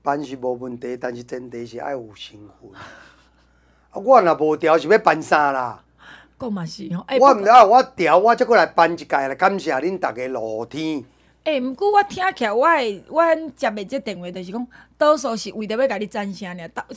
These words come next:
Speaker 2: 伊是毋是有听歌倒不一定，但是就是感觉讲足烦恼，讲落雨落甲呢，啊，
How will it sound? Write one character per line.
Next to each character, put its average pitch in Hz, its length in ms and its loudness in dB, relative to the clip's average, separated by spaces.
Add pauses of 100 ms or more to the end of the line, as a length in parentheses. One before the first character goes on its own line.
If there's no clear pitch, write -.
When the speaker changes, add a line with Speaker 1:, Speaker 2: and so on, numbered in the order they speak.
Speaker 2:
伊 339 80 -8
是 254 200 -10
毋 254 40 -8
是 240 120 -10
有 233 60 -10
听 262 260 -10
歌 302 200 -2
倒 302 160 -2
不 247 240 -10
一 208 80 -12
定， 202 300 -10 (320)
但 240 140 -8
是 247 100 -10
就 247 100 0
是 220 100 -12
感 320 160 -8
觉 330 100 -2
讲 349 200 -10
足 370 120 -6
烦 233 240 -6
恼， 285 80 -6
讲 320 200 -6
落 202 200 -4
雨 220 140 -8
落 202 160 -6
甲 269 160 -6
呢， 269 140 -10 (280)
啊， 311 100 -10